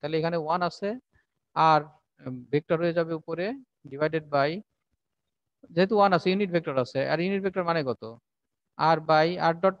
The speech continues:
R by R এর মান না? তাহলে R by R এর মান দিয়ে দিলে পরে ওই কিউব হয়ে গেল। তাহলে দেখো, এটা এটার সাথে মিল আছে নাকি? এটা মিল আসে, integration ফর্মে আমরা লিখলাম।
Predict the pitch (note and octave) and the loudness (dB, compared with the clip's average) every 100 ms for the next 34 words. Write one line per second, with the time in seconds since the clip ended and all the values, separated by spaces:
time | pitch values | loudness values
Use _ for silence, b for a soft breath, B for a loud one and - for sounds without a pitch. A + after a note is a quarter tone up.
0 | _ _ _ - E3+ F3 F3 E3+ F3 F3 | _ _ _ -2 0 4 4 4 2 0
1 | G3 G#3 D#3 E3 F3 - D#3+ D#3+ D#3 D#3+ | 0 2 0 0 -8 -14 -6 -4 -2 -2
2 | D#3 D#3 D3+ D#3+ F3 F3 F3 E3+ - F#3 | 0 -2 -4 -6 -4 -6 -6 -8 -8 -6
3 | G3 E3+ - E3+ D#3 B2+ A2+ A2 C#3 - | -6 -8 -10 -12 -6 -4 -2 -4 -8 -12
4 | _ _ _ - E3+ C#3+ C#3+ D#3+ F3 E3 | _ _ _ -2 0 0 0 2 0 0
5 | - D#3+ D3 C3 A#2+ A#2 G2+ _ _ _ | -6 -6 -4 -4 -6 -10 -14 _ _ _
6 | _ _ _ _ _ _ E3+ E3 E3 E3 | _ _ _ _ _ _ -2 0 2 2
7 | A#3 G3 E3 D#3 D#3 C#3+ C#3+ C#3 C3+ B2+ | 0 -2 0 0 -2 -6 -10 -12 -8 -4
8 | B2+ A#2+ G#2 | -4 -6 -12